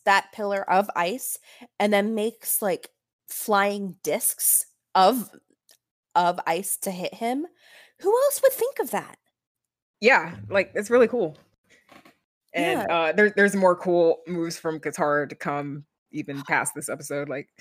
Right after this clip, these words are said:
Speaker 2: gosh, she's really
Speaker 1: Katara
Speaker 2: good.
Speaker 1: versus Azula,
Speaker 2: Oh,
Speaker 1: so
Speaker 2: fuck,
Speaker 1: good.
Speaker 2: man, it's so good. <laughs>
Speaker 1: Okay,
Speaker 2: That's such a
Speaker 1: I
Speaker 2: cool
Speaker 1: love
Speaker 2: move.
Speaker 1: Azula so much,
Speaker 2: Oh,
Speaker 1: but
Speaker 2: Katara, man. Wow.
Speaker 1: but, like, your sister's crazy.
Speaker 2: Ugh.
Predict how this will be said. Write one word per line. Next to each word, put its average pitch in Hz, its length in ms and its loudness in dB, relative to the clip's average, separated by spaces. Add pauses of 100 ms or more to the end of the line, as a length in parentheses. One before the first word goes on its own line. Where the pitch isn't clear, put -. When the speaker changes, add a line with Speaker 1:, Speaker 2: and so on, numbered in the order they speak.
(340)
Speaker 2:
gosh, - 240 -6
she's 233 180 -4
really 220 140 -6
Speaker 1:
Katara 220 260 6
Speaker 2:
good. 208 80 -4 (240)
Speaker 1:
versus 202 120 -4
Azula, 175 520 -2
Speaker 2:
Oh, - 20 -8
Speaker 1:
so 190 380 6
Speaker 2:
fuck, 180 280 2
Speaker 1:
good. 185 80 2
Speaker 2:
man, 170 160 6
it's 160 180 -4
so 190 160 6
good. 180 280 6
<laughs> 339 240 0
Speaker 1:
Okay, 220 280 2
Speaker 2:
That's - 220 -2
such 202 200 -2
a 226 40 6
Speaker 1:
I 247 40 6
Speaker 2:
cool 247 120 2
Speaker 1:
love 196 180 8
Speaker 2:
move. 214 160 -4 (240)
Speaker 1:
Azula 214 140 -2 (100)
so 185 180 0
much, 175 340 -4
Speaker 2:
Oh, 170 280 6
Speaker 1:
but 160 180 0 (640)
Speaker 2:
Katara, 135 280 -4
man. 139 260 -12 (420)
Wow. 135 340 -8
Speaker 1:
but, 170 120 -4 (120)
like, 170 120 -6 (640)
your 220 120 2
sister's 226 880 2
crazy. 196 540 4
Speaker 2:
Ugh. 339 140 -2